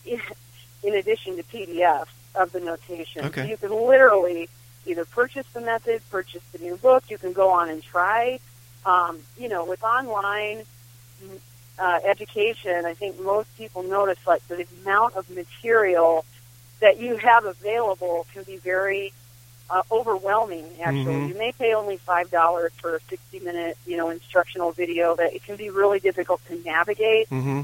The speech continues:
Speaker 1: So I have a really easy to navigate site where
Speaker 2: Okay, cool.
Speaker 1: all of the lessons are arranged progressively. People could literally go through and with a couple Skype lessons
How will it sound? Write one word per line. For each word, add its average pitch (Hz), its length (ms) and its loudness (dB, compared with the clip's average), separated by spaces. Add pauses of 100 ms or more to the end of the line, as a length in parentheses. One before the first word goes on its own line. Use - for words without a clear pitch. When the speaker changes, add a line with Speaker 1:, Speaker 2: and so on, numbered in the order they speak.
Speaker 1:
So 202 80 6
I 233 140 10
have 240 120 2
a 196 60 -2
really 196 440 -4 (140)
easy 190 300 -12
to 170 100 -6
navigate 160 580 -4 (140)
site 156 340 2
where 160 200 0
Speaker 2:
Okay, 151 200 -2 (280)
cool. 175 160 2
Speaker 1:
all 202 160 6
of 202 60 -2
the 196 60 -2
lessons 185 460 -6
are 165 160 -4
arranged 160 340 -12
progressively. 214 840 -2 (300)
People 240 220 0
could 185 200 -10
literally 208 760 2
go 185 300 2
through 180 320 -4
and 170 100 -4
with 170 140 -8
a 170 60 -10
couple 196 360 -4 (160)
Skype 175 260 0
lessons 170 680 -4